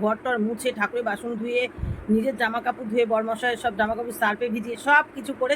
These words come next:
চলে এলাম। আর শুভজিৎ তো চলে এলো, আর এখন চা খাচ্ছি। খেয়ে আমি তৈরি হয়ে গেছি, দেখো ডিউটিটা করে আসি। আর আমার সঙ্গে তো আর শুভজিতের বাবার দেখা হবে না, ও চলে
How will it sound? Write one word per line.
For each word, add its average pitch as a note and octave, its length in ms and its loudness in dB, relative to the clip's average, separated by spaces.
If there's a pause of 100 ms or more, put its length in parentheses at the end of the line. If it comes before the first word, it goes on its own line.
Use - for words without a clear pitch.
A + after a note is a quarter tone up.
চলে A3 180 2
এলাম। G3 180 -4
আর B3 100 -2
শুভজিৎ C#4 320 -2
তো C#4 120 -6
চলে C4 180 2
এলো, A3+ 100 -2 (420)
আর G3+ 140 6
এখন B3 120 -6 (100)
চা A#3 160 4
খাচ্ছি। C#4 260 2 (100)
খেয়ে B3 280 6
আমি C4+ 180 -2
তৈরি A#3 220 2
হয়ে B3 160 0
গেছি, A#3+ 220 -6
দেখো - 180 0 (1200)
ডিউটিটা A#3+ 400 0
করে C4+ 180 2
আসি। C#4 160 -6 (520)
আর B3+ 100 8 (100)
আমার B3+ 220 2
সঙ্গে C4 180 -2
তো B3+ 80 0
আর - 60 -2
শুভজিতের C4 400 -4
বাবার B3 240 2
দেখা C4+ 180 2
হবে B3 160 -2
না, A#3 120 2
ও - 100 -4
চলে A#3+ 140 0